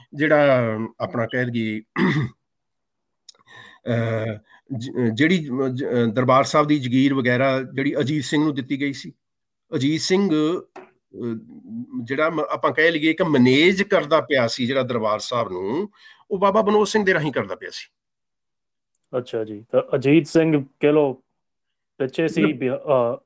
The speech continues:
Speaker 2: ਉਹ ਮਤਲਬ ਵਿਨੋਦ ਸਿੰਘ ਉਹਦਾ manager ਸੀ।
Speaker 1: ਮਤਲਬ ਆਪਾਂ ਕਹਿ ਲਈਏ ਕਿ ਅਜੀਤ ਸਿੰਘ ਨੂੰ ਮੁਗਲ ਗੌਰਮੈਂਟ ਨੇ ਦਰਬਾਰ ਸਾਹਿਬ ਅੰਮ੍ਰਿਤਸਰ handover ਕਰਤਾ ਜਾਂ ਦੇ ਦਿੱਤਾ।
Speaker 2: ਹਾਂਜੀ।
Speaker 1: ਠੀਕ ਹੈ, ਸਤਾਰਾਂ ਸੌ ਗਿਆਰਾਂ ਦੇ ਵਿੱਚ, ਤੇ ਸਤਾਰਾਂ ਸੌ ਚੌਵੀ ਤੱਕ ਜਿਉਂਦਾ ਰਿਹਾ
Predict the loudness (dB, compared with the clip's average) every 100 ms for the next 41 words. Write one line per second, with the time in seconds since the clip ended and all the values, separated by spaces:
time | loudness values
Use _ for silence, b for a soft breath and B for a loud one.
0 | -4 0 0 2 0 0 0 2 2 0
1 | 0 2 2 2 2 2 0 -2 -12 -14
2 | _ _ _ -4 -2 0 0 0 2 2
3 | 2 -2 -2 -4 -4 -2 -2 -4 -8 -6
4 | -4 -4 -2 -2 -2 -2 -4 -4 -2 -2
5 | -2 -4 -6 -4 -2 -2 0 0 2 0
6 | -2 0 0 -2 -8 -18 -18 -16 -6 -2
7 | 0 0 0 0 -2 -6 -2 0 0 -2
8 | -6 -10 -6 -4 -2 0 2 2 0 -8
9 | -14 _ _ _ _ _ _ _ -8 -6
10 | -6 -6 -6 -10 _ -18 -2 0 0 0
11 | -4 -6 -8 -14 -16 -18 _ _ _ B
12 | B B B -2 0 0 0 0 -2 -2
13 | -2 -2 -4 -6 -8 -8 -6 -6 -4 -2
14 | -2 -2 -6